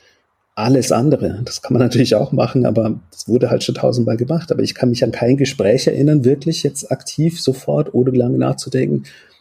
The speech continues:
wo es wirklich nur um Fußball ging, um Taktik ging, um wie arbeitet ihr, wie macht ihr das?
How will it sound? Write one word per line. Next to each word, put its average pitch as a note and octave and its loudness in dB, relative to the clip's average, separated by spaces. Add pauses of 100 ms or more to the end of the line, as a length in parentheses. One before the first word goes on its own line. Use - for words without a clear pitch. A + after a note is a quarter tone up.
(180)
wo B2 4
es A2+ 0
wirklich C3+ 2
nur C3+ 2
um B2 2
Fußball E3 0
ging, A#2 0
um A#2 2
Taktik - -6
ging, A#2 0
um A2 -4
wie C3+ 2
arbeitet C3+ -2
ihr, A2+ 0
wie A#2+ 0
macht A#2+ -4
ihr C3 0
das? - -6